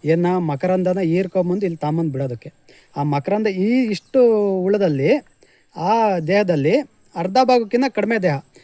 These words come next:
ಇದ್ರಲ್ಲಿ ಏನೇನು ಈ, ಈ, ಈ ಹುಳದ ದೇಹದಲ್ಲಿ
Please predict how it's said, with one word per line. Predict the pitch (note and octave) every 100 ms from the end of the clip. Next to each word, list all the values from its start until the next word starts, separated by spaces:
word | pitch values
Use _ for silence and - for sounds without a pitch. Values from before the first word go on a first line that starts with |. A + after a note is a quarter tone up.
| _
ಇದ್ರಲ್ಲಿ | E3+ F#3+ G3+
ಏನೇನು | G3+ A3 A3
ಈ, | G#3 G3+
ಈ, | F#3 F#3+ F#3+ F#3
ಈ | F#3+ G3
ಹುಳದ | G3 F#3 G#3+
ದೇಹದಲ್ಲಿ | F#3 G3+ G3+ G3+ G#3 G#3+ - -